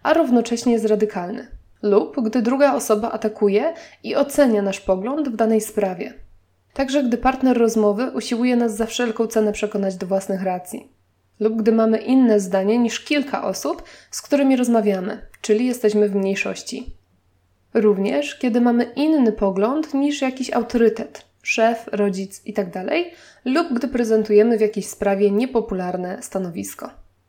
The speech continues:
We wszystkich powyższych sytuacjach warto zastosować asertywną procedurę, która składa się z czterech kroków. Krok pierwszy to przedstawienie własnej opinii w sposób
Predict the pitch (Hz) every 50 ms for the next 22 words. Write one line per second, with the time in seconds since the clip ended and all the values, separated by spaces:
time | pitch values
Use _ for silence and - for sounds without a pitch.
0 | _ _ - 233 247 - - 320 349 339 - - 262 - - - 208 202 208 208
1 | - 208 208 - - 214 208 214 196 185 180 185 - - - - 285 285 - 202
2 | 202 240 269 277 269 247 233 196 214 208 - - 208 214 - 202 202 202 - -
3 | - 202 - 208 202 196 - 220 214 214 190 185 - - 190 - - 175 175 175
4 | 180 240 311 330 - - - _ _ _ - - - 370 392 349 - - - 254
5 | 240 247 240 233 - 214 208 - - - - - 190 185 190 - - - 190 180
6 | - - - - - - - _ _ _ _ _ _ _ _ _ _ _ - -
7 | - 285 302 285 - 226 208 190 190 - - - 277 359 359 - - - - -
8 | _ - - 226 - - 247 247 - - - 226 208 220 240 240 233 208 190 214
9 | 220 220 - 226 208 214 - 190 - - 190 185 202 240 294 339 339 - - -
10 | _ _ - - - - - 240 233 - 247 226 -